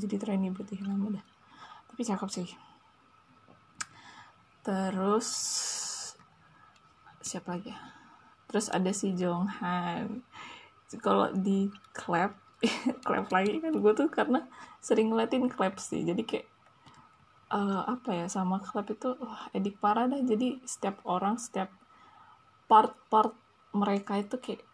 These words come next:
gue pantengin terus sampai kayak gue tuh inget gitu, part ini tuh dia, part ini tuh dia, dia, dia. Dan apa,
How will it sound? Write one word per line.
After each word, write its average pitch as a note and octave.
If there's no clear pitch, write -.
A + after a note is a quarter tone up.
gue G3
pantengin C#4
terus G3+
sampai A3
kayak -
gue A#3+
tuh D4+
inget C#4
gitu, F#3
part G3+
ini G3+
tuh A3+
dia, F3
part F3+
ini F3+
tuh G#3+
dia, F3+
dia, F3+
dia. F3+
Dan F#3+
apa, B3